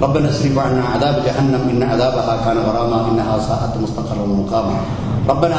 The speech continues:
هب لنا من أزواجنا وذرياتنا قرة أعين واجعلنا للمتقين إماما. اللهم اغفر للمؤمنين والمؤمنات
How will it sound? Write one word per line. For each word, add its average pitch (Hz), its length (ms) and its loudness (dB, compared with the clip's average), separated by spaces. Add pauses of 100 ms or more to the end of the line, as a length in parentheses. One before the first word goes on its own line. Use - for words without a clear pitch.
هب 143 200 0
لنا 147 180 2
من 139 180 2
أزواجنا 139 520 2 (100)
وذرياتنا 131 800 2 (160)
قرة 135 240 0
أعين 123 320 0
واجعلنا 120 440 2
للمتقين 110 520 2
إماما. 117 280 0 (480)
اللهم 160 400 2
اغفر 139 240 0
للمؤمنين 123 540 2
والمؤمنات 107 520 0